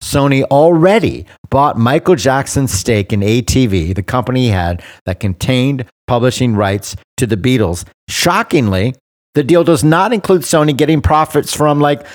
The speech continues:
Michael Jackson's stage productions, like Cirque du Soleil, or his current show on Broadway. I couldn't believe it didn't include that. They paid six hundred million dollars and they don't get a cut of Broadway.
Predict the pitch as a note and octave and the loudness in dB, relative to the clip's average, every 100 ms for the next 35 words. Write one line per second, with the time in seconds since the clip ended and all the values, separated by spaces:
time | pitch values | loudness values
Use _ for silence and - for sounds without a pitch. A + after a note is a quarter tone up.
0 | - A#2 C#3+ D3+ B2 C3+ C3+ - D#3+ - | -4 -2 0 0 0 0 0 -2 -2 -2
1 | - - F#4 - F3+ C#3+ G#2+ - F2+ E2+ | 0 2 2 2 0 0 -2 -2 -4 -4
2 | - C3 C3 C#3 - - _ - - C#3+ | -6 -2 0 -2 -6 -20 _ -6 -2 -2
3 | - D#3 F3+ G3+ D4+ C3+ F2 - - C3+ | 0 -2 2 4 4 2 0 -6 -6 0
4 | C3 C#3 D3 D3 C3 - - D3 - - | 2 4 4 2 -2 -4 -2 -2 -2 -4
5 | C3+ E3 F3+ - F3+ F#3 F3+ F#3+ D3 G3+ | 0 0 0 0 2 4 4 2 2 2
6 | D#4 A#2+ F2+ A2+ - G3 G#3 A#3 A3+ D#4+ | 2 0 0 -2 0 0 2 0 2 2
7 | A#3+ - D#3+ F#3+ - E3+ E3+ B2 G#2+ - | 2 0 0 0 0 2 2 0 -2 -8
8 | - F#3 A3 - B3 D#4 - - A#3+ - | -2 0 0 0 0 2 -2 -2 -2 0
9 | - A#3 A#3 G3+ G#3 A3+ A3+ G#3 A3+ D#3 | 0 0 0 2 2 2 2 2 4 4
10 | C#3+ C#3 C3 D#3+ G3+ G3 G3 - F#3+ F#3 | 2 2 2 2 0 -2 -4 0 -2 2
11 | F#3+ F#3+ F#2+ C#2 | 2 2 -2 -6